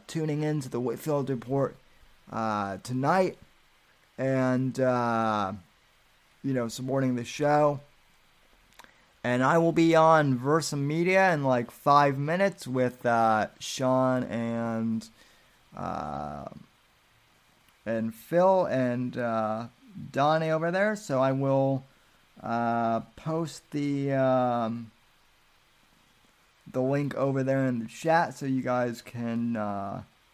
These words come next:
watch. But, uh, anyway, folks, from all of us here at N G C, uh, Studios, I want to thank you all for listening and or, uh, watching the show.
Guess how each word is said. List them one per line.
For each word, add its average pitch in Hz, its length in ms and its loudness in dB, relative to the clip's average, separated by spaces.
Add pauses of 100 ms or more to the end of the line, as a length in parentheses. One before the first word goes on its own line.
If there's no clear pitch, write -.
(720)
watch. 156 640 0 (120)
But, - 360 2
uh, 127 300 0
anyway, 147 280 2
folks, 139 560 0 (680)
from 160 280 0
all 175 180 6
of 175 60 2
us - 80 -8
here 160 140 0
at 131 100 0
N 151 120 0
G 147 200 0
C, 147 440 0
uh, 110 420 2
Studios, 151 960 2
I 120 100 -2
want 120 240 0
to 120 80 -2
thank 135 340 -2
you 131 140 2
all 131 220 6
for 123 180 -4
listening 135 640 0 (540)
and 117 380 -2
or, 113 200 0
uh, 101 200 0
watching 110 720 -2 (180)
the 92 100 -8
show. 165 640 4